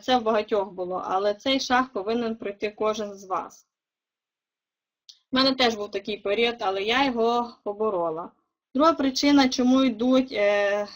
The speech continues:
це перша невдача. Тобто, як говорять, е, сміливість, доля сильних людей. Знайте, щоб, е, що боягузи в нас не затримуються. Вам дуже важливо розуміти, що, е, є перешкоди, і їх стовідсотково потрібно проходити.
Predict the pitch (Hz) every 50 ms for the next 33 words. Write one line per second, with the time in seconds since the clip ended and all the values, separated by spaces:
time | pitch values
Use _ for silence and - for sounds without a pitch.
0 | - - _ _ _ - 247 262 269 269 269 - 233 233 233 247 - - 247 233
1 | 226 220 220 254 214 214 214 202 190 202 190 175 165 170 - - - 185 196 _
2 | _ _ _ _ _ _ _ _ _ _ _ _ _ - 247 240 240 - 240 247
3 | 247 247 226 226 240 240 226 226 254 262 262 254 247 233 233 - 214 208 208 202
4 | 214 220 - 247 233 233 247 254 269 294 302 285 269 254 214 208 226 240 247 262
5 | 247 247 247 - 240 240 247 247 240 233 233 - 233 226 226 202 202 196 180 175
6 | 180 202 - _ _ _ _ _ _ _ _ - 247 247 247 240 240 214 - -
7 | 240 233 233 226 214 214 214 214 214 214 214 214 208 220 - - _ _ _ _
8 | _ - - - 233 220 233 254 240 240 247 277 320 330 269 240 220 220 226 240
9 | 269 277 269 - 240 240 240 247 247 240 - 220 202 190 185 185 180 185 190 -
10 | - 196 202 240 269 302 294 262 277 294 285 269 254 240 240 240 247 262 269 285
11 | 269 254 233 233 233 220 233 233 254 262 277 277 269 - 233 226 - - - 233
12 | 220 220 220 220 220 - - 202 196 196 208 226 247 254 254 254 233 240 247 -
13 | - - - 202 202 196 185 185 185 - - 196 202 208 220 247 285 294 277 -
14 | - - - 233 233 233 233 - 226 220 _ - - 262 269 262 247 233 233 -
15 | - - - 214 226 226 233 233 226 - - 220 226 - - 208 196 190 185 175
16 | 165 156 - - 170 185